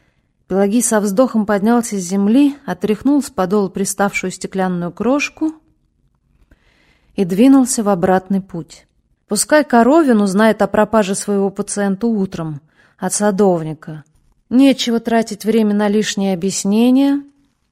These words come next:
да и неизвестно еще, какую роль играет доктор во всей этой истории. И голову ломать о произошедшем сейчас тоже незачем. И так уж она чуть не лопается, бедная голова.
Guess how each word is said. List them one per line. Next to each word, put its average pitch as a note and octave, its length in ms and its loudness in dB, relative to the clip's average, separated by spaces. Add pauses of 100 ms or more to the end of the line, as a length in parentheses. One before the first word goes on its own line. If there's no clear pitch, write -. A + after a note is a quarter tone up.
(540)
да G3+ 160 2
и B3 60 8
неизвестно B3 800 4
еще, A#3 340 -2
какую A3+ 380 0
роль A3+ 220 2
играет G3+ 380 0
доктор G#3+ 340 -2
во G#3 120 -2
всей G3+ 240 -4
этой G3+ 200 -6
истории. D#3+ 600 -8 (420)
И - 100 -4
голову A3+ 340 4
ломать A3 360 2
о G#3+ 60 -2
произошедшем G3+ 720 -4
сейчас - 380 -8
тоже F#3+ 280 -2
незачем. G#3 580 -4 (140)
И - 80 -8
так G3 240 -2
уж - 120 -8
она G3 220 -2
чуть - 220 -12
не G3+ 100 0
лопается, G3 600 -4
бедная F#3 480 -2
голова. F3+ 580 -6